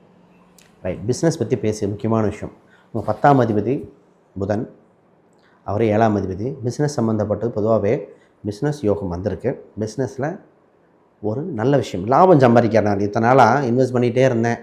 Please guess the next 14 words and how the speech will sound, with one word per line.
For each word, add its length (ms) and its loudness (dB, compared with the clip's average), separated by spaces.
இப்ப 160 -2
தான் 160 2
பணம் 220 -2
எடுக்கிறது. 560 0
வரவுக்கும் 400 8
செலவும் 300 6
கரெக்டா 320 2
இருந்ததுல 200 0
இப்ப 540 0
லாபம் 340 0
அதிகரிக்கிறது, 520 -2
கையில 240 4
காசு 260 -2
தங்கும். 360 -6